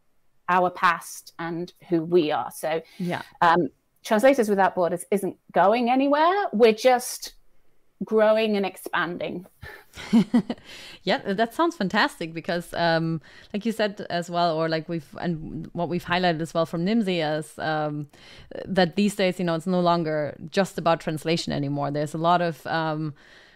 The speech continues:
Speaker 2: services and a lot of needs that go beyond the pure provision of translation.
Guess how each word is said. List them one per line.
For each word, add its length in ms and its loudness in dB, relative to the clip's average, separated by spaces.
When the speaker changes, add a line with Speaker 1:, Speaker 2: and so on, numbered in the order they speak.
Speaker 2:
services 920 0
and 220 0
a 20 -2
lot 120 2
of 120 -2
needs 360 4
that 180 0
go 220 2
beyond 580 2
the 220 -8
pure 520 0
provision 540 -2
of 340 2
translation. 760 0